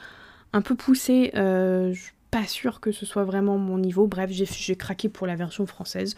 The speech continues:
J'ai aucune excuse, hein. Dans le fond, j'ai aucune excuse. Évidemment, j'ai pris la jolie, la jolie version reliée. Ça a été plus fort que moi. Pareil, c'était pas du tout raisonnable. Mais écoutez,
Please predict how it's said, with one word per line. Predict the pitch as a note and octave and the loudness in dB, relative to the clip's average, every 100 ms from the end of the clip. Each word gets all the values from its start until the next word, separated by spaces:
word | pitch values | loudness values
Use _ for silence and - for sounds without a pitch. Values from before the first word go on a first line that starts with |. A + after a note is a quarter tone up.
| - - - | -12 -14 4
J'ai | B3 | 4
aucune | A#3+ A3 | 6 4
excuse, | F#3 - E3+ E3 | 4 0 -8 -6
hein. | F3 | -6
Dans | F3 | -4
le | E3+ | -6
fond, | - G#3 | -2 -2
j'ai | G3 | 0
aucune | F3 - F3+ | -2 -6 -8
excuse. | E3 - A#3+ B3+ - - - | -8 -4 -2 -2 -4 -20 -6
Évidemment, | G3+ G#3 G#3+ A3 A#3 | 2 4 6 6 4
j'ai | G3 | 0
pris | - G#3+ | 0 0
la | F3+ | 2
jolie, | F3+ G3+ G3+ G#3+ | 2 4 4 4
la | F3+ F#3+ | 4 2
jolie | G3+ A3 | 4 4
version | G#3+ G3+ - G3+ | 2 0 -2 -2
reliée. | G3 F#3+ G3 C4 - - - - | 0 4 4 4 0 -18 -20 -6
Ça | F#3+ | -2
a | |
été | G3 | -2
plus | - - | -2 -6
fort | G#3 | -8
que | - | -4
moi. | F3+ E3+ G3+ D4+ | -2 0 -2 -4
Pareil, | - F3 D#3 G3+ | -8 -8 -4 -4
c'était | - F3+ | -4 -4
pas | G3+ | -4
du | F#3 | -4
tout | F#3 - | -6 -6
raisonnable. | F3+ D#3+ E3 G#3 G#3 | -4 -4 -2 0 0
Mais | G3 | 2
écoutez, | G#3+ - - | 2 0 -10